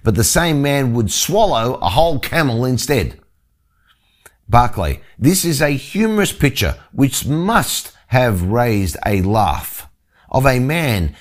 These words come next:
carefully straining his wine through gauze to avoid swallowing a microscopic insect, and yet cheerfully swallowing a camel. It is the picture of a man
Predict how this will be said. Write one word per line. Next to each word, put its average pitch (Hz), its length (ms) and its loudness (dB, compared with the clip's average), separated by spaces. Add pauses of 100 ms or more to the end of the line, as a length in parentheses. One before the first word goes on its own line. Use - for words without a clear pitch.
(140)
carefully 123 500 2
straining 117 540 0
his 98 240 0
wine 98 560 0
through 101 300 -2
gauze 90 580 0 (220)
to 107 180 2
avoid 95 500 0
swallowing 110 480 -2
a 87 140 -2
microscopic 98 1080 -4
insect, 127 560 0 (340)
and 127 160 2
yet 135 240 -2
cheerfully 185 640 0
swallowing 160 540 0
a 127 80 -2
camel. 117 520 -2 (480)
It 127 140 2
is 110 180 2
the 98 80 0
picture 185 380 0
of 95 180 0
a 92 80 0
man 131 380 0